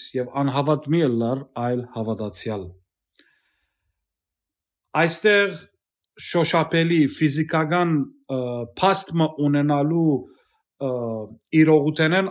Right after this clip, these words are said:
անտին նաև մենք պետք է տեսնենք մյուս երեսը, մեր Տիրոջ Հիսուս Քրիստոսի վերաբերմունքը Թովմաս Արաքյալի նկատմամբ։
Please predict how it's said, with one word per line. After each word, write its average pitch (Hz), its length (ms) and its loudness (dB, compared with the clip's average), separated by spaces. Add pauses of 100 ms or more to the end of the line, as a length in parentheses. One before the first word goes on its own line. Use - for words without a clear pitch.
անտին 147 440 0
նաև 170 300 2
մենք 160 200 0
պետք 165 380 -6
է 160 80 0
տեսնենք 160 480 -2
մյուս 165 240 0
երեսը, 131 580 -2
մեր 147 300 0
Տիրոջ 143 340 -2
Հիսուս 151 300 -6
Քրիստոսի 139 640 -6
վերաբերմունքը 139 880 0
Թովմաս 139 440 -2 (320)
Արաքյալի 127 640 -2
նկատմամբ։ 113 680 -2